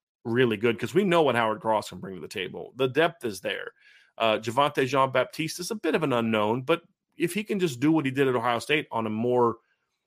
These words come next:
you know, higher volume level, he's gonna be a quality football player and give them a more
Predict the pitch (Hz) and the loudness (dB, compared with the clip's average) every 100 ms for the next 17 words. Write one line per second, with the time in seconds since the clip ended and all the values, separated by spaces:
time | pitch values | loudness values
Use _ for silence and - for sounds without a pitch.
0 | _ 131 110 123 147 131 107 120 120 113 | _ -6 -2 2 4 2 2 2 2 2
1 | 107 107 160 120 139 160 175 143 110 135 | 0 2 2 2 -2 -2 -2 -2 -2 0
2 | 113 113 160 185 117 107 107 107 110 107 | 0 0 -4 -2 -2 -2 -4 -2 -4 -2
3 | 143 135 127 120 120 - 127 139 135 | -2 0 -2 -4 -8 -6 -2 2 2